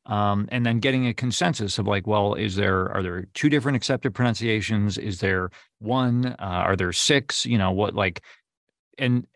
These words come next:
as a narrator, a lot of times you'll find this, especially with names, and it's like, well, if I can't find anyone anywhere saying this person's name, describing how it's pronounced, more than likely, whatever best guess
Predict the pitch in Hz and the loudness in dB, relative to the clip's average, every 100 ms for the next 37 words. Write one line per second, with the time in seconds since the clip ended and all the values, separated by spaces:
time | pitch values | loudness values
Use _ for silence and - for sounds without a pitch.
0 | - - 143 131 117 117 110 101 98 98 | -20 -6 -2 0 2 2 2 0 0 -2
1 | - 113 110 101 107 95 104 - 98 98 | -4 0 2 2 0 0 0 2 2 2
2 | 92 - 113 - 104 92 95 104 104 92 | 0 -2 -2 0 -2 0 0 2 2 0
3 | 92 - - - _ _ 113 101 110 110 | -2 -6 -10 -20 _ _ 0 2 0 0
4 | 127 127 131 - _ _ _ - 110 143 | 2 0 -4 -10 _ _ _ -4 0 0
5 | 190 160 143 120 120 110 104 104 - _ | 0 0 0 0 0 0 0 -2 -8 _
6 | - 165 180 147 101 85 - 101 - _ | -4 0 2 0 -2 -6 -10 -12 -16 _
7 | _ - 165 175 131 90 - - 104 - | _ -2 0 0 0 -4 -8 -10 -12 -14
8 | - - 165 175 151 123 131 117 123 95 | -6 -2 0 2 0 -2 -2 0 0 0
9 | 101 95 95 104 - 147 165 143 113 113 | 0 2 2 0 0 0 0 0 0 0
10 | 101 - 110 92 85 92 - - - _ | -2 -2 0 2 0 -4 -8 -12 -20 _
11 | - 139 202 143 117 107 104 98 92 107 | -4 0 2 2 0 0 -2 -6 -4 0
12 | 139 147 107 131 123 - 113 104 - | 2 0 0 0 -2 0 0 0 -2